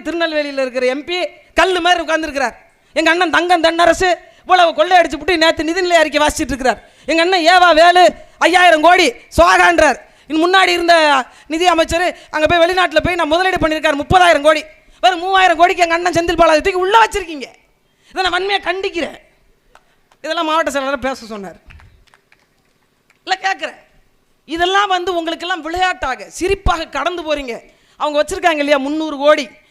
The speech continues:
மூவாயிரம் கோடி, இதெல்லாம் உங்களுடைய ரத்த துளிகள். நீங்க நெத்தி வேர்வை நிலத்துல செஞ்சு சம்பாதிச்ச பணம். ஒரு ஐந்நூறு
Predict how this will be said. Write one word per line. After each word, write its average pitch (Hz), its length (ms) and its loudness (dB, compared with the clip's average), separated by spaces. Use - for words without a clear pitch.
மூவாயிரம் 320 540 4
கோடி, 302 200 4
இதெல்லாம் 320 520 2
உங்களுடைய 302 440 -2
ரத்த - 340 -4
துளிகள். 320 360 0
நீங்க 359 380 -2
நெத்தி 339 300 -4
வேர்வை 349 300 4
நிலத்துல 339 380 0
செஞ்சு 339 240 -4
சம்பாதிச்ச 339 440 2
பணம். 381 300 4
ஒரு 330 180 4
ஐந்நூறு 381 360 0